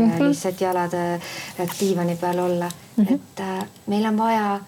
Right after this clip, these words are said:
Speaker 1: natuke seda head, et ka mõista, et me teeme ka natuke kasulikku enda jaoks ja siis meil on elud balansis.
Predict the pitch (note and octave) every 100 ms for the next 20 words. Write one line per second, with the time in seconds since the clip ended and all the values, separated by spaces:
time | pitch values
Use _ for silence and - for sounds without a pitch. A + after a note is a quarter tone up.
0 | - A#3 B3+ B3+ - G3+ G3+ G3 G#3+ D4
1 | A3 F2+ - - - - - - F#3+ G3+
2 | G3+ B3 D4 - F#3+ F3+ G3 G3 A#3+ G3+
3 | F#3 G#3 G#3+ F#3 G#3+ A3+ G3+ D#3+ - E3
4 | E3 E3+ - - G3+ G3+ C#4 C#4 C4 A#3+
5 | A#3 A#3 B3+ C#4+ - - - - - A#3
6 | B3+ B3+ B3 E3+